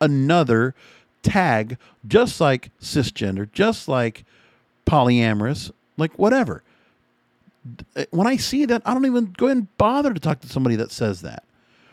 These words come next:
because I already know there's something, you know, that's just, like, just the thought of somebody saying super straight, honestly, I was kinda at first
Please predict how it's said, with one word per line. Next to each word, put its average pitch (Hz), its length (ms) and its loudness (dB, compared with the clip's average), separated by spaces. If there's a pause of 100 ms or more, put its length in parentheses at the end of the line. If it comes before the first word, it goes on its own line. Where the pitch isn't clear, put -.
(360)
because 233 260 -2
I 247 60 2
already 240 200 2
know 247 320 4
there's 143 220 -2
something, 214 640 -2 (120)
you 175 100 0
know, 147 160 2
that's 160 180 -2
just, - 280 -4
like, 180 300 -2 (1500)
just 277 280 0
the 190 120 4
thought 180 340 2
of 151 100 0
somebody 160 300 2
saying 147 320 -2
super 147 340 -4
straight, 170 380 -6 (160)
honestly, 175 480 -2
I 160 80 2
was 214 340 2
kinda 254 220 2
at 175 160 -8
first 190 400 0